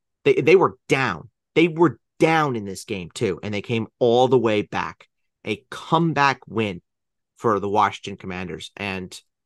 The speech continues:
fair play to 'em. Honestly, just fair, fair play to 'em.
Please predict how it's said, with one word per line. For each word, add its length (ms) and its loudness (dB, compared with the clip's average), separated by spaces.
fair 240 0
play 300 4
to 80 2
'em. 120 -12
Honestly, 380 -4
just 260 -16
fair, 260 0
fair 400 0
play 220 -4
to 100 -10
'em. 100 -16